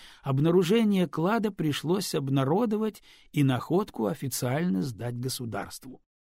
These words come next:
Когда встал вопрос о том, кто должен получить причитающиеся двадцать пять процентов,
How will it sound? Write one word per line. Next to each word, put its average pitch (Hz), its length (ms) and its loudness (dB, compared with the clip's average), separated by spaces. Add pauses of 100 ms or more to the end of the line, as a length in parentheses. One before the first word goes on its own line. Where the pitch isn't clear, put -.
(320)
Когда 127 380 0
встал 160 320 0
вопрос 143 400 -2
о 131 80 -2
том, 143 260 0 (300)
кто 165 320 6
должен 123 500 2
получить 123 480 -4 (180)
причитающиеся 127 1120 -2
двадцать 120 480 -10
пять 113 200 -8
процентов, 208 600 -2